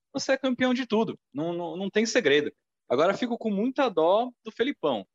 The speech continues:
né? Eu tenho, já passei muita raiva com ele também, mas tenho um, um carinho, uma gratidão muito grande. Eu queria mesmo que o, o Felipão descansasse, não que ele morresse, pelo amor de Deus.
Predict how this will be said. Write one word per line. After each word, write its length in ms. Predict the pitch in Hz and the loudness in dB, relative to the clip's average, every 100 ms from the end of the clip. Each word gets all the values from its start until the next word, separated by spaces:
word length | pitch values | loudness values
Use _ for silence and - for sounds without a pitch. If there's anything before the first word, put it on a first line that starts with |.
| _ | _
né? 160 | 120 151 | -4 -2
Eu 80 | 131 | -4
tenho, 300 | - 139 147 | -2 -2 0
já 120 | 123 | -2
passei 260 | 151 139 143 | -2 -2 -4
muita 220 | 165 165 | -2 -4
raiva 260 | 139 131 123 | -4 -4 -6
com 100 | 123 | -4
ele 120 | 123 | -6
também, 240 | 113 117 151 | -6 -6 -6
mas 160 | 165 | -6
tenho 180 | - 143 | -2 0
um, 160 | 147 110 - _ _ | 0 -2 -8 _ _
um 60 | 123 | -8
carinho, 340 | 117 131 131 | 0 0 2
uma 100 | 147 | 2
gratidão 560 | 135 139 - 131 131 156 | 2 0 -2 -2 -2 0
muito 400 | 135 156 233 - | -2 -2 -2 -4
grande. 360 | 113 104 104 104 | -6 -4 -4 -8
Eu 60 | |
queria 300 | - 135 185 170 | -4 0 0 0
mesmo 220 | 165 180 | -4 -6
que 80 | - | -8
o, 100 | 175 - | -14 -12
o 80 | 160 | -4
Felipão 420 | 175 170 190 190 _ _ _ | -4 0 -2 -2 _ _ _
descansasse, 720 | 185 285 302 262 - 110 - | -4 -2 0 0 2 0 0
não 120 | 110 131 | -6 -2
que 80 | |
ele 60 | 196 | 0
morresse, 480 | 226 214 151 117 - | 2 2 2 0 -6
pelo 140 | 104 | -8
amor 200 | 107 135 | -2 0
de 80 | 175 | 2
Deus. 260 | 131 95 | 0 -2